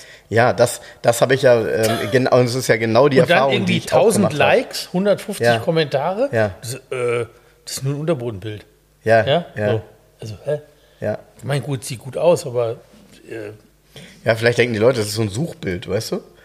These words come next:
Speaker 1: So wie damals, in
Speaker 2: Nee,
Speaker 1: der
Speaker 2: weißt du,
Speaker 1: Hör-,
Speaker 2: was
Speaker 1: in
Speaker 2: auch
Speaker 1: der,
Speaker 2: Leute
Speaker 1: in der
Speaker 2: denken?
Speaker 1: Hör zu, wo du die Maus
Speaker 2: Es,
Speaker 1: finden
Speaker 2: es,
Speaker 1: musstest.
Speaker 2: nee, es hat auch jemand geschrieben, äh, hey, das wär hier Verarschung und so, das würde nicht stimmen. Das wär kein, der W-, Twingo wär sicher nicht, äh,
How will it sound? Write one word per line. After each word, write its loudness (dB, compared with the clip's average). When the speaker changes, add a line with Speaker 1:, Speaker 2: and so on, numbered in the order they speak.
Speaker 1:
So -8
wie -4
damals, 2
in -2
Speaker 2:
Nee, 2
Speaker 1:
der 4
Speaker 2:
weißt 6
du, 2
Speaker 1:
Hör-, -
Speaker 2:
was -4
Speaker 1:
in 2
Speaker 2:
auch 4
Speaker 1:
der, 4
Speaker 2:
Leute 6
Speaker 1:
in 0
der 2
Speaker 2:
denken? 4
Speaker 1:
Hör 6
zu, -2
wo -2
du -4
die -4
Maus 4
Speaker 2:
Es, -8
Speaker 1:
finden -6
Speaker 2:
es, -6
Speaker 1:
musstest. -6
Speaker 2:
nee, -2
es -6
hat -2
auch -4
jemand -6
geschrieben, -8
äh, -2
hey, -2
das -4
wär 4
hier -4
Verarschung -4
und -8
so, -4
das -10
würde -8
nicht -8
stimmen. -6
Das -12
wär 4
kein, -6
der -6
W-, -8
Twingo -8
wär 0
sicher -6
nicht, -10
äh, -4